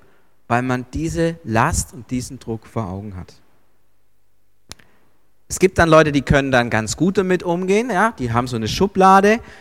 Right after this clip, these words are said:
da legen sie alles rein, was mit Geld zu tun hat und machen die zu und leben ein fröhliches Leben.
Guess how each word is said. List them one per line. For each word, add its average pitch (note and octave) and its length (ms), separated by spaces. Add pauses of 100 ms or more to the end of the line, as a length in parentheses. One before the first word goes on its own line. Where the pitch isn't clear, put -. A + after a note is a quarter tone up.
(140)
da A2+ 140
legen A#2+ 260
sie A#2 160
alles A2 300
rein, A2+ 180
was G#2+ 160
mit G2 140
Geld F3 240
zu F#3+ 60
tun D#3+ 100
hat D3 160
und A2+ 100
machen A2 260
die - 120
zu F3 460 (680)
und C3 100
leben G3+ 340
ein G#3 120
fröhliches D#3 520
Leben. G#2+ 380